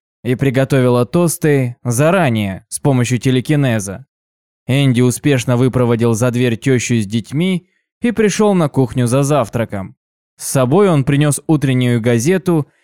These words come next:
и, жуя тост с ореховым маслом, стал ее просматривать. Перелистнув страницу,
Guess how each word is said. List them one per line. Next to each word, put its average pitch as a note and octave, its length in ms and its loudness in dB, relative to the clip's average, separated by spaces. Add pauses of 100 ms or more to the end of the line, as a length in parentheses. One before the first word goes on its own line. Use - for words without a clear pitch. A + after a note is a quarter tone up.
(140)
и, B2+ 240 2
жуя C3+ 360 2
тост C3+ 300 0
с - 80 -4
ореховым B2+ 520 0
маслом, C3 600 -2 (140)
стал D3+ 320 0
ее C#3+ 160 2
просматривать. C3 880 -2 (400)
Перелистнув B2 640 0
страницу, B2+ 720 -4